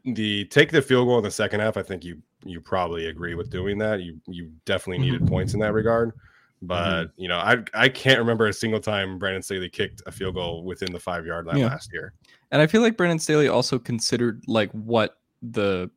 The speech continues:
Speaker 2: point in the game was, right? Or, like, what you're stretching the score to, because
Speaker 3: Right.
Speaker 2: in reality, like, you, you know, the decision to kick it,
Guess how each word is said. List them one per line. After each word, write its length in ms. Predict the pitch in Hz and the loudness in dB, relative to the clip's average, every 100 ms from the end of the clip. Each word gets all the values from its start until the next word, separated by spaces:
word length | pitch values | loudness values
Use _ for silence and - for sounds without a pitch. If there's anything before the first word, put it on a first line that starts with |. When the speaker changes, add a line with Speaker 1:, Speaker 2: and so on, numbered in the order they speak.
| _ _ | _ _
Speaker 2:
point 380 | - 127 117 107 - | -4 0 0 -2 -2
in 100 | 110 | -2
the 60 | |
game 400 | 107 104 98 95 | 0 0 0 -2
was, 360 | 95 87 82 113 | -2 -2 -2 -4
right? 360 | 104 98 95 - | 0 2 2 0
Or, 120 | 101 | 0
like, 200 | 101 98 | 0 -2
what 280 | 117 113 123 | 0 0 2
you're 120 | 123 110 | 0 -2
stretching 420 | - 107 - 98 | 2 2 2 -2
the 80 | 95 | -4
score 340 | - 101 90 | -2 -2 -2
to, 480 | - - 95 92 - - | -4 -4 -4 -4 -8 -6
because 480 | 113 117 101 95 - - | -2 0 0 -2 -6 2
Speaker 3:
Right. 320 | 113 90 87 _ | 2 2 -2 _
Speaker 2:
in 100 | 135 | 2
reality, 420 | 139 156 156 135 | 6 6 6 4
like, 280 | 120 113 - | 4 2 -4
you, 140 | 117 - _ _ - | -12 -12 _ _ -6
you 140 | 117 | -2
know, 220 | 101 92 - _ _ _ _ - | 0 -2 -8 _ _ _ _ -4
the 220 | 131 123 | 2 4
decision 360 | 120 - 147 123 | 2 0 0 -2
to 60 | |
kick 260 | 113 127 120 | -2 -2 0
it, 200 | 107 | -2